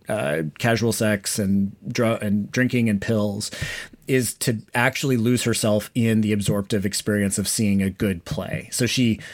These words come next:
she's not one of these theater critics who you suspect, "Oh, this person hates theater in general." The,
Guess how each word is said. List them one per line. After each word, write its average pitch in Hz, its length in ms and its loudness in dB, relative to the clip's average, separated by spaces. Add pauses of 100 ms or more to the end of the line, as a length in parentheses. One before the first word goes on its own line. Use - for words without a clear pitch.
(440)
she's 127 280 2
not 143 260 4
one 151 120 2
of 135 60 2
these 127 160 0
theater 120 240 2
critics 110 360 0
who - 100 0
you 107 160 4
suspect, 101 600 0
"Oh, 139 200 4
this 113 140 0
person 120 320 0
hates 107 400 -2
theater 101 300 0
in 95 120 0
general." 101 480 -4 (300)
The, 120 200 0